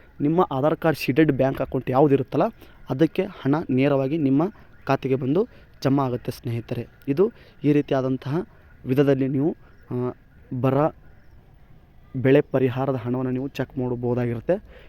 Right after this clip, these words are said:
ನಿಮಗೆ ಇನ್ನೂ ಹಣವನ್ನು ಜಮಾ ಆಗಿಲ್ಲಪ್ಪ ಅಂತಂತಂದರೆ ಸ್ನೇಹಿತರೆ ಏನಿಲ್ಲ,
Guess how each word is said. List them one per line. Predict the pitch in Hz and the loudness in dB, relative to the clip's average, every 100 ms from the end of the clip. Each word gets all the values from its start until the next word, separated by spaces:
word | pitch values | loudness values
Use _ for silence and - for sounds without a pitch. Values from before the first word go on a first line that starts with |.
| - | 0
ನಿಮಗೆ | 147 180 147 | 2 4 4
ಇನ್ನೂ | 147 185 | 4 2
ಹಣವನ್ನು | - 131 135 160 156 156 | 0 -2 2 2 0 -2
ಜಮಾ | 131 131 151 | -2 -2 -2
ಆಗಿಲ್ಲಪ್ಪ | - 131 165 180 160 151 | -2 0 2 4 2 0
ಅಂತಂತಂದರೆ | 139 131 127 123 123 123 | 0 -2 -6 -6 -6 -6
ಸ್ನೇಹಿತರೆ | 120 123 117 139 156 | -8 -10 -8 -6 -2
ಏನಿಲ್ಲ, | 135 139 | -2 0